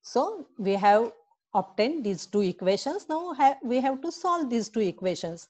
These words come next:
What will be the equation? बघा, ही इक्वेशन सॉल्व्ह करण्यासाठी या ठिकाणी आपण दुसरं आणि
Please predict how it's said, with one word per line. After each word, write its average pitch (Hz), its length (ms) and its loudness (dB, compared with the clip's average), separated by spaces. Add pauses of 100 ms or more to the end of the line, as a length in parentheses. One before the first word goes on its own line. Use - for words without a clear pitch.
(440)
What 196 160 0
will 220 240 2 (540)
be 202 100 2
the 202 160 4
equation? 220 520 0 (540)
बघा, 196 280 0 (1080)
ही 220 120 4
इक्वेशन 214 380 0
सॉल्व्ह 220 340 2
करण्यासाठी 190 720 -2 (340)
या 180 120 -2
ठिकाणी 180 380 -2
आपण 196 380 -2 (140)
दुसरं 190 300 0
आणि 202 140 0